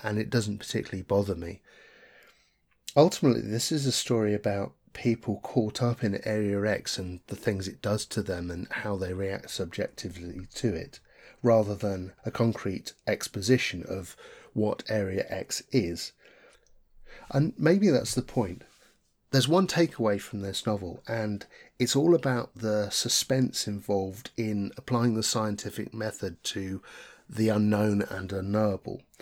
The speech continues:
And the stakes involved in this particular case were of,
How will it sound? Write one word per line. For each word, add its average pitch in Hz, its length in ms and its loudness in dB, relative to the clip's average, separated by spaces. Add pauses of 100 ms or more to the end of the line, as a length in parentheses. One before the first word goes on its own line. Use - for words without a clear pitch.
(540)
And 104 680 0 (760)
the 117 160 2
stakes - 480 6
involved 107 540 2
in 101 80 0
this 110 140 0
particular - 640 -4
case - 480 -4
were 101 180 -2
of, - 180 -10